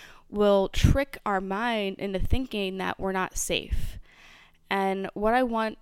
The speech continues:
to let you know, and what's helped me, is actually journaling about, "Okay, actually, I am safe right now.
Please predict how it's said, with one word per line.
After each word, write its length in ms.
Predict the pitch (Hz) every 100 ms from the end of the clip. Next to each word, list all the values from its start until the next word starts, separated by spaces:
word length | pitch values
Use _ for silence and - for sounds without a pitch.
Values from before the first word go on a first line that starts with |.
| _
to 120 | - 202
let 200 | 196 -
you 160 | 190
know, 340 | 190 190 190 185
and 160 | 185
what's 200 | 190 -
helped 300 | - 190 -
me, 480 | 185 185 190 180 170
is 160 | - 185
actually 460 | 151 190 - 202 190
journaling 680 | - 190 196 190 185 180
about, 380 | 175 175 175 170 - - - -
"Okay, 520 | 220 247 185 180 233 - - _ - _ -
actually, 760 | 185 214 - - 277 294 302 302 -
I 220 | 208 202
am 300 | 190 196 196
safe 480 | 180 - 92 - -
right 180 | 165 -
now. 380 | 95 69 71